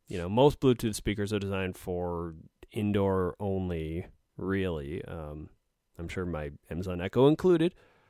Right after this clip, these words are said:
Um, but the, f-, <laughs> say it again, uh, Fugu,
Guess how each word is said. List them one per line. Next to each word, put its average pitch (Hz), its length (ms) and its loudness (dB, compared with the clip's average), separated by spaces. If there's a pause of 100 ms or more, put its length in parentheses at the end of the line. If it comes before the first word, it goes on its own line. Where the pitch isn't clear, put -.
(220)
Um, 92 600 -2 (180)
but 104 140 -2
the, 104 140 -2 (440)
f-, - 380 2
<laughs> - 120 -14
say - 180 -6
it 113 60 -2
again, 160 340 8 (460)
uh, 95 200 0
Fugu, 226 640 12